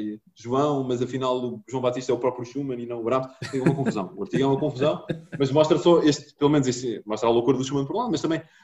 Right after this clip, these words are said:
Speaker 1: mostra
Speaker 2: O
Speaker 1: este
Speaker 2: trauma.
Speaker 1: fervilhar com um novo Beethoven. Isto é, o
Speaker 2: Sim.
Speaker 1: maior título que um compositor podia ter, e havia uma espécie dessa aspiração, era ser o novo Beethoven, era ser o novo
Speaker 2: Sim.
Speaker 1: Beethoven. E daí esse trauma do, a dificuldade do Brahms em escrever a sinfonia, e a dificuldade em escrever sinfonias, a importância que a sinfonia ganhou,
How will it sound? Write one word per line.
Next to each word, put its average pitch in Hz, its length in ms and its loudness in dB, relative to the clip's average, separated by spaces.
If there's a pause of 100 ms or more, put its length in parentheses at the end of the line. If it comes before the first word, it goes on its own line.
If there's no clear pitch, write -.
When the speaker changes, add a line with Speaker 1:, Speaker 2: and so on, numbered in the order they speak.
Speaker 1:
mostra 156 460 2 (320)
Speaker 2:
O - 60 -14
Speaker 1:
este - 60 -14
Speaker 2:
trauma. 123 220 4
Speaker 1:
fervilhar 143 340 4
com 165 100 4
um 180 140 8
novo 196 280 8
Beethoven. 196 500 4 (160)
Isto 110 140 -6
é, 131 60 -4
o - 20 -10
Speaker 2:
Sim. 139 140 -4
Speaker 1:
maior 175 320 6
título 160 280 -6
que 127 60 -10
um 123 60 -8
compositor 131 420 -8
podia 120 180 -8
ter, 135 240 -4
e 127 80 -6
havia 147 280 -2
uma 127 160 -2
espécie 131 280 -6
dessa 113 200 -6
aspiração, 135 440 -10 (320)
era 339 100 -2
ser 339 140 2
o 320 80 2
novo 330 220 -2
Beethoven, - 560 -4
era 143 80 -16
ser 165 80 -8
o 165 40 -6
novo 180 120 -8
Speaker 2:
Sim. 98 60 -6
Speaker 1:
Beethoven. 180 340 -6 (340)
E 123 60 -4
daí 160 160 6
esse 180 220 4
trauma 208 580 0 (280)
do, 127 800 -2
a 139 60 0
dificuldade 165 460 2
do 143 80 -2
Brahms 165 260 -2
em 147 40 -4
escrever 139 220 0
a 135 40 0
sinfonia, 135 540 -2
e 139 40 4
a 139 40 6
dificuldade 147 400 0
em - 20 -6
escrever 131 180 -4
sinfonias, 135 400 -2
a 170 40 6
importância 160 340 2
que 127 60 0
a 123 40 -2
sinfonia 135 320 -4
ganhou, 135 400 0